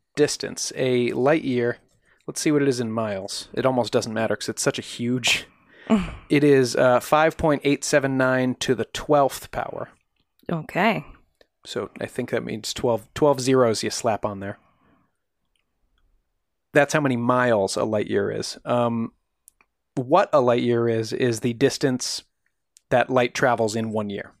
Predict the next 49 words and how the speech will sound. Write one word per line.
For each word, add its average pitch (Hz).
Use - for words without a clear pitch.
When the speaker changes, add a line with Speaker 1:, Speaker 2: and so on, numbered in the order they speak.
Speaker 2:
Mm-hmm. 185
Speaker 1:
So 131
that's 120
how 127
far 117
you 113
would 110
get -
in 104
a 120
year 190
at 156
the 110
speed 113
of 104
light. 151
So 135
four 170
point 165
two -
six -
light 135
years 131
away, 143
that 151
means 139
if 151
we 135
can't 165
break 135
that 113
barrier, 120
the 127
closest -
star 113
to 139
our 127
star 135
system 117
is, 113
eh, -
more 156
than 139
eight 131
years 120
round 110
trip -
away. 104
Speaker 2:
Mm-hmm. 175